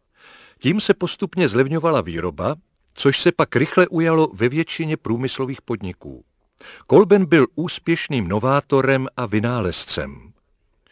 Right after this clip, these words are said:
Provedl řadu zlepšení na elektrických motorech,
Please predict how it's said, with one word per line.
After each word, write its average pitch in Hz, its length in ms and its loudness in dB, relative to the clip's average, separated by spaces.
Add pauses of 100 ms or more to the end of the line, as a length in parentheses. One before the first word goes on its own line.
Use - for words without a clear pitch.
(460)
Provedl 156 560 6
řadu 117 320 4
zlepšení 113 680 0
na 107 200 2
elektrických 110 800 0
motorech, 101 680 -2